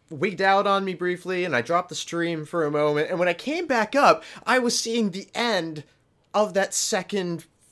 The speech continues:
video footage reel, and I honestly couldn't tell if something had gone wrong and I just seeked backwards on the, the, the recording of the live stream and I missed something. I was very <laughs>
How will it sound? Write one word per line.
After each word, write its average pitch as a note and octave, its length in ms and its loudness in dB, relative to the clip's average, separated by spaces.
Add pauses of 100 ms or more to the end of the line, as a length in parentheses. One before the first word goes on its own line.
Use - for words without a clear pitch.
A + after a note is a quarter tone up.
(220)
video A3 380 4
footage A2 580 -4
reel, A2+ 460 -2
and F3 140 2
I G#3 180 4
honestly C#4 520 6
couldn't A3 360 -2
tell F#3+ 500 6 (340)
if F#3+ 260 0
something A3 320 0
had E3+ 160 -4
gone F#3 280 4
wrong D#3+ 420 4
and D#3+ 140 0
I D#3+ 100 0
just D#3 420 -2
seeked - 520 -6
backwards F#3 720 0
on D#3+ 140 -2
the, C3+ 240 4
the, A#2+ 380 2
the A#2+ 80 -4
recording C#3+ 480 0
of C3 80 -4
the C3 80 0
live B2 320 4
stream F#3+ 340 -2
and F3 100 -2
I A#2+ 80 -2
missed A2+ 360 -4
something. F#3 520 -2
I F3+ 160 6
was B3 160 -2
very G#3+ 360 4
<laughs> - 80 -6